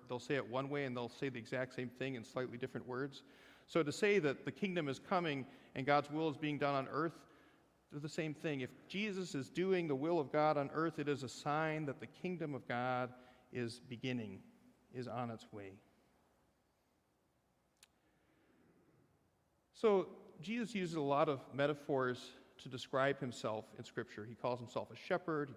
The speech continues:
calls himself, uh, bread, he calls himself, uh, the vine, all, all these metaphors. I'd like to suggest a new one today. Uh, maybe we can think of Jesus as our cosmic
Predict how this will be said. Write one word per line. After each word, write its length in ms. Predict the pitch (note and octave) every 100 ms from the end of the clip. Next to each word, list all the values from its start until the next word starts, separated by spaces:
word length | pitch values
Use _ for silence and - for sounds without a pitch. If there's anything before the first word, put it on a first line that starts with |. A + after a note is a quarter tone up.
| -
calls 180 | A2+
himself, 420 | A2 G#2 C3 A2 A2+ - - - -
uh, 260 | G2 G2+ G2 F2+ - - -
bread, 460 | B2 C3 B2+ A#2+
he 80 | B2 -
calls 220 | G#2+ G#2
himself, 460 | A#2+ G#2+ - A2 G2+ -
uh, 140 | G2 F#2+
the 80 | G#2
vine, 600 | G2 A#2 C3+ C3+ C3 C3 - - - - -
all, 120 | D3
all 180 | D#3+ E3
these 180 | D3+
metaphors. 540 | A#2+ C#3 C3 B2 G#2+ -
I'd 140 | D#3
like 160 | F3+ F3+
to 60 | D3
suggest 560 | - B2+ C3+ C3 -
a 80 | C3
new 220 | A#2+ C#3+
one 340 | C#3 A#2+ A2 A2 G#2+ -
today. 440 | - B2 G#2 F2+ - _ _ _ _ _ _ _ _ -
Uh, 260 | A#2+ G#2+ - - - _ _ _ _ _ _ _ _ _ -
maybe 180 | E3 E3+
we 60 |
can 160 | D3+ C3+
think 160 | D3+
of 80 | B2+
Jesus 800 | A#2+ C3+ D3+ C#3+ B2 - - - - - -
as 180 | C3 A#2+
our 380 | B2+ B2 A#2 - - - - _ -
cosmic 460 | F3 D#3 C3+ C3+